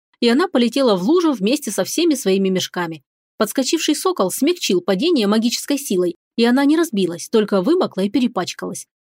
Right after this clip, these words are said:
Пришлось тормозить всех, переодеваться в чистое и сухое, которое под дождем тоже быстро стало мокрым,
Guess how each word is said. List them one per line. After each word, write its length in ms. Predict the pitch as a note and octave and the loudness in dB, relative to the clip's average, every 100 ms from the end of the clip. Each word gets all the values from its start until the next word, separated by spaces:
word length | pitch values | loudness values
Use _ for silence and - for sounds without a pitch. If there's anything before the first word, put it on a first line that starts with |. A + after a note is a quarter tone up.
| _ | _
Пришлось 440 | A3 A3 C#4 F4 | -2 0 0 0
тормозить 480 | - G3+ F#3+ F3 G3+ | 0 0 0 -2 -4
всех, 400 | - - F3 - | -6 -4 -4 -4
переодеваться 580 | G#3 G3+ F#3+ A#3 F4 G3 | 0 2 2 0 -2 -4
в 40 | |
чистое 380 | - D4 D4 G3 | -2 -2 0 0
и 60 | F3+ | 0
сухое, 520 | - - B3 C#4 A3+ | -4 -8 -2 0 0
которое 320 | A#3+ A3+ C4+ | -2 -2 0
под 200 | C4 B3+ | 0 0
дождем 440 | A#3 A#3+ D4+ D4 C4 | 0 0 0 0 0
тоже 280 | F#4+ C4 | 0 2
быстро 420 | F#3 G#3 E4+ - C#4+ | 0 0 -2 -2 -4
стало 340 | - G#3+ A3 | 0 0 2
мокрым, 440 | F#3+ F3+ - F3 | 0 -2 -2 -8